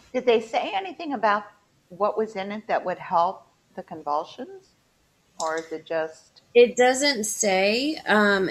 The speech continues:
Speaker 2: not in this article anyway. This just, this particular article just had so much good stuff. Now, I was reading up on it on a different source, a medical source,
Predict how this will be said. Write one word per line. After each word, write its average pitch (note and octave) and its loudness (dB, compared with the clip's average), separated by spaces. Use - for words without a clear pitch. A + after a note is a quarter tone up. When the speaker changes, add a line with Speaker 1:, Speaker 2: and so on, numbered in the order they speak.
Speaker 2:
not G#3 6
in A#3 2
this G3+ 2
article A3 2
anyway. A3+ 0
This G#3 0
just, G#3 -4
this G#3+ 0
particular A#3+ -2
article G3 2
just F#3 -2
had F3 -2
so F#3 0
much F3+ 0
good E3+ -4
stuff. - -2
Now, G#3+ 4
I G#3 4
was A3 0
reading A3 0
up G3+ 0
on F#3+ 0
it F#3 -2
on G3 4
a F#3 0
different G3+ -2
source, F#3 -2
a F3+ -2
medical F#3 -4
source, A3 -6